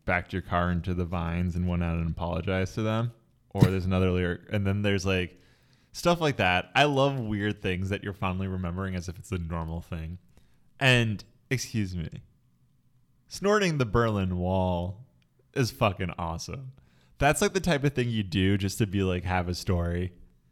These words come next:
It's like, yeah, all right. So, like, snorting old ass concrete,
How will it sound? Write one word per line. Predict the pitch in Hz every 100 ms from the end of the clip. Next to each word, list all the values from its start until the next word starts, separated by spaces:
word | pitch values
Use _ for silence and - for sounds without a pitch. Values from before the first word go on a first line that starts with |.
| _ -
It's | 123 139
like, | 127 110 98 - - _ _ _ _ _ _ _ _ _ _ _ _ _
yeah, | 170 175 139 135
all | 151
right. | 127 101
So, | - 139
like, | 135 131 120
snorting | - 175 214 214 196 165 147 - _ _ _ _ -
old | 143 143 135
ass | 127 -
concrete, | - 123 123 143 131 131 -